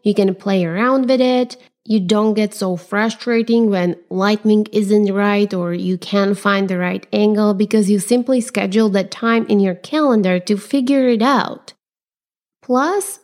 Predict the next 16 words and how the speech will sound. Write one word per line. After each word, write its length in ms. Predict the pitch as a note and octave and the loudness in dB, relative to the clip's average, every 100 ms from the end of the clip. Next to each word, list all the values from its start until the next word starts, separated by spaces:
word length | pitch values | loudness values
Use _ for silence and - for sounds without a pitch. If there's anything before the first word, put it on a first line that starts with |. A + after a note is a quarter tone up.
| _ | _
you 220 | A3+ B3 | 2 2
have 320 | A#3 A#3 A#3 | 2 0 -4
time 440 | - A#3 A#3+ C4 B3+ | -8 -2 2 0 0
to 180 | A#3+ A3 | 0 2
record 580 | G3+ F3+ - B3 B3 | 0 -2 -4 -2 0
that 240 | A3+ A3 - | -2 -4 -4
content 580 | - G#3 G#3 G#3 G#3+ G#3+ | 0 0 2 2 0 0
and 260 | G3 F3+ G#3 | -2 -2 0
take 260 | G#3+ A3+ | 0 0
photos 580 | - G#3 G3+ G3 G3+ G3+ | -2 0 2 2 2 0
from 280 | - F3 E3 | -4 -2 -2
different 440 | D#3+ - E3+ E3 - | -4 -8 -10 -8 -2
angles, 640 | B3+ C4+ C4+ C#4 C4+ - _ _ _ _ - | 0 2 0 -2 -4 -12 _ _ _ _ -4
with 220 | G3 F#3 | 0 2
different 420 | F3 E3 F3+ F3+ - A#3 | 0 -2 -6 -8 -4 -2
outfits. 760 | B3 B3+ - C#4 C4+ - - | -2 -2 -4 -4 -4 -8 -20